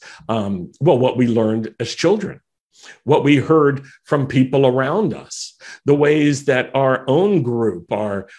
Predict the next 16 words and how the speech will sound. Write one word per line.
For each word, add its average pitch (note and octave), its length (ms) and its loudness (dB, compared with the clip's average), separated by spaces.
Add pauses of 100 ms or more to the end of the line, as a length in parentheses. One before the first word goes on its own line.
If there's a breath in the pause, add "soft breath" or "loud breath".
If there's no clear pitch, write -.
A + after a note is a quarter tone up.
(120)
our A2 220 0
religious A#2 500 0
group D3+ 260 -2
that D3 140 -2
we C3 120 -2
grew C3 260 -2
up C3+ 160 -6
with, C#3 220 -2
our G2 100 -8
social C#3 400 -2
group, C#3+ 300 -4
our G2+ 100 -2
ethnic C3 340 -6
group, D3 280 -4
our F#2 80 -8
families, C#3+ 520 -4